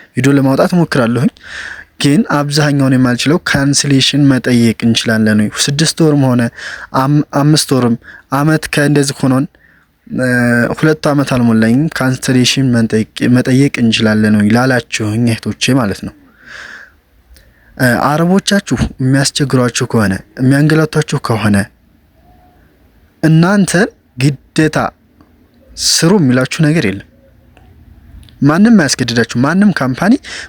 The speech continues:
ማንም ድርጅት አስ-፣ እንድትሰቃዩና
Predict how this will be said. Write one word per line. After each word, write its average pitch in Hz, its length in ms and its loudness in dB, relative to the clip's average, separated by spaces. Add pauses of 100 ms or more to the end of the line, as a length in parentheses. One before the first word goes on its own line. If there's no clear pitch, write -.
ማንም 117 340 2
ድርጅት 131 460 0 (920)
አስ-፣ 131 340 0
እንድትሰቃዩና 165 800 2